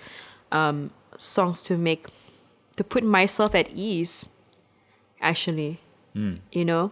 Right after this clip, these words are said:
Speaker 2: Mm.
Speaker 1: But there are also songs that are, like, you know, based on other people's stories and a little bit of poetic license here and there, you
Speaker 2: Mm.
Speaker 1: know?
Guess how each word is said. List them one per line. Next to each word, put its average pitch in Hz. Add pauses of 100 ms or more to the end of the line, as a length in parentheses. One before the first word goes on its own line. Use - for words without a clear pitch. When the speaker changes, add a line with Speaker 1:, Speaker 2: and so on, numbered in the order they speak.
Speaker 2:
Mm. -
Speaker 1:
But 269 (140)
there 226
are 226
also 214
songs 196
that 190
are, 180
like, 165
you 175
know, 160
based 180
on 165
other 151
people's 240
stories 196
and 170
a -
little 226
bit 220
of 214
poetic 185
license 180
here 175
and 165
there, 165
you -
Speaker 2:
Mm. -
Speaker 1:
know? 160